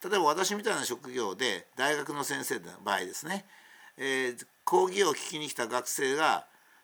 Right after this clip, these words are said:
まあ、なかなかこれ難しいんですが、ちょっと顔が気に入らないとか、勉強しないっていうんじゃ追い出せません。大きな声で叫んで、じ-、授業が妨害される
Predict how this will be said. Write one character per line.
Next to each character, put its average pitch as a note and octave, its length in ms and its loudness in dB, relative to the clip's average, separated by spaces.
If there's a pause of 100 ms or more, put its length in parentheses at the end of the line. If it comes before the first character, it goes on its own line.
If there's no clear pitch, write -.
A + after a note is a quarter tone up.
(100)
ま D#3+ 720 2
あ、 C3 60 -8
な C#3 140 -6
か F3+ 120 -2
な G3 120 -2
か F3 120 -6
こ F3 100 2
れ E3+ 60 0
難 D#3 100 -4 (200)
し C#3 120 -4
い - 20 -8
ん A#2+ 60 -10
で G#2 60 -8
す - 100 -8
が、 G#2+ 140 -8
ち - 100 2
ょ - 40 4
っ A3 60 -2
と G3 120 -6
顔 E3 220 6
が E3+ 140 0
気 E3+ 120 -8
に D#3+ 60 -6
入 E3 80 0
ら D#3+ 80 2
な D#3+ 140 2
い C#3 60 0
と B2+ 60 -12
か、 A2+ 120 -6
勉 D#3 220 -2
強 - 160 0
し - 140 -2
な E3 120 4
い D3 40 2
っ - 40 -4
て - 140 -14
い C3+ 40 -8
う - 20 -10
ん - 20 -12
じ E3+ 80 2
ゃ C#3+ 120 6
追 B2+ 100 2
い - 20 0
出 C3+ 120 0
せ C3 100 -2
ま G#2 220 -2
せ G2 120 -4
ん。 D2 100 -12 (840)
大 G#3 300 6
き G3 100 -2
な E3 140 4
声 D3 200 2
で C3 100 0
叫 D3 340 0
ん C#3 80 -8
で、 A#2 140 -4
じ-、 - 220 -12 (140)
授 F3+ 180 -8
業 F#3 240 4
が B2+ 120 2
妨 E3 260 2
害 G3 220 6
さ F3+ 140 2
れ F3+ 120 0
る F3 160 -8